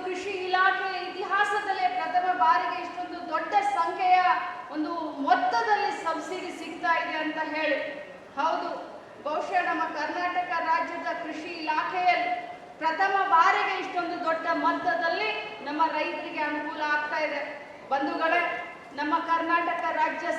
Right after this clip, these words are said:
ಸರ್ಕಾರ ಜನಸಾಮಾನ್ಯರ ಸರ್ಕಾರ, ಜನರಿಗೆ, ರೈತರಿಗೆ, ಅದರಲ್ಲೂ ಮಹಿಳೆಯರಿಗೆ ಮತ್ತು ರೈತರಿಗೆ ಅನುಕೂಲ ಆಗುವಂತ ಯೋಜನೆಗಳನ್ನ ಧೀಮಂತ ನಾಯಕರಾದಂತ ಸಿದ್ದರಾಮಯ್ಯನವರು ಮಾಡ್ತಾ ಇದ್ದಾರೆ. ತಮಗೆ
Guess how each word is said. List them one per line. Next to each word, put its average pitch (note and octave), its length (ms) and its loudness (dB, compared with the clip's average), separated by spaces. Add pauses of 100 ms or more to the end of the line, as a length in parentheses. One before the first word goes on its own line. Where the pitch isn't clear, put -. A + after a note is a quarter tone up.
ಸರ್ಕಾರ F#4 460 6 (540)
ಜನಸಾಮಾನ್ಯರ E4+ 920 2 (160)
ಸರ್ಕಾರ, D#4 440 2 (600)
ಜನರಿಗೆ, F4+ 520 4 (460)
ರೈತರಿಗೆ, D4+ 640 0
ಅದರಲ್ಲೂ E4+ 400 -4 (160)
ಮಹಿಳೆಯರಿಗೆ D#4+ 760 -4
ಮತ್ತು - 220 -4 (160)
ರೈತರಿಗೆ D#4+ 500 -6 (100)
ಅನುಕೂಲ D#4+ 380 -4 (240)
ಆಗುವಂತ G4 540 2 (640)
ಯೋಜನೆಗಳನ್ನ E4+ 840 4 (640)
ಧೀಮಂತ F4 500 -2 (720)
ನಾಯಕರಾದಂತ F4+ 920 2 (120)
ಸಿದ್ದರಾಮಯ್ಯನವರು D4 920 -2
ಮಾಡ್ತಾ C#4 360 -2
ಇದ್ದಾರೆ. D#4 300 2 (580)
ತಮಗೆ D4 300 0